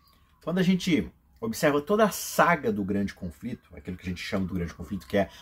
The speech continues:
a batalha, é, quase ideológica, né? Uma batalha de ideias ali entre Deus e Satanás, e falando em batalha ali, já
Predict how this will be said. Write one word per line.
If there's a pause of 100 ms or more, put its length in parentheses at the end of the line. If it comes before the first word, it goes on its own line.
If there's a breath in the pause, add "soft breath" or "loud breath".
(100 loud breath)
a
batalha, (380 soft breath)
é, (500)
quase
ideológica,
né?
Uma
batalha
de
ideias
ali
entre (120)
Deus
e
Satanás, (340 loud breath)
e
falando
em
batalha
ali,
já